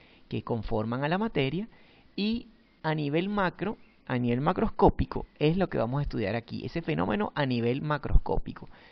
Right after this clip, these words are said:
sus causas, por qué se produce, eh, y en los modelos que, eh, necesitamos, los modelos matemáticos que necesitamos para analizarlo,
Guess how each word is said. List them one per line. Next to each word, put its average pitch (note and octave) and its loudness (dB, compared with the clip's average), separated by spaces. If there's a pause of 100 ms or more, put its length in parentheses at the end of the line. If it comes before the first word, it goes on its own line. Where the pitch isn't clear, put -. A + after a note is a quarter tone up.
(100)
sus - -4
causas, F3+ 0 (100)
por B2+ 4
qué C#3 -4
se F#3 -4
produce, G3+ 2 (460)
eh, B2 0 (640)
y A3+ -2
en E3 2
los D#3 0
modelos C3+ 2 (420)
que, C3 4 (480)
eh, C3+ 0
necesitamos, C3+ 0
los B2+ 0
modelos B2 2
matemáticos D3+ 0 (260)
que C#3 -2
necesitamos D3 2 (120)
para C#3+ 6
analizarlo, C3 0